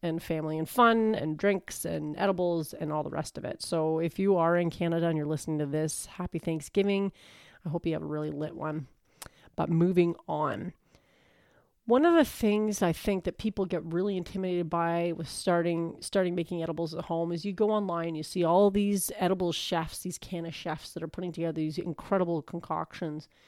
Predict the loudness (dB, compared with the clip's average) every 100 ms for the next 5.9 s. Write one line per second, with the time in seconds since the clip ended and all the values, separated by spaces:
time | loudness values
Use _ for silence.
0 | _ _ _ 0 0 2 2 2 2 -4
1 | -2 0 0 0 -2 _ -10 -2 0 0
2 | 2 0 -2 -4 -4 -2 -2 0 0 0
3 | 0 -2 0 0 -2 0 -2 0 0 0
4 | 0 0 -2 -2 -4 -4 -4 -2 -4 -4
5 | -4 -2 -4 -6 -8 -8 -8 -8 -12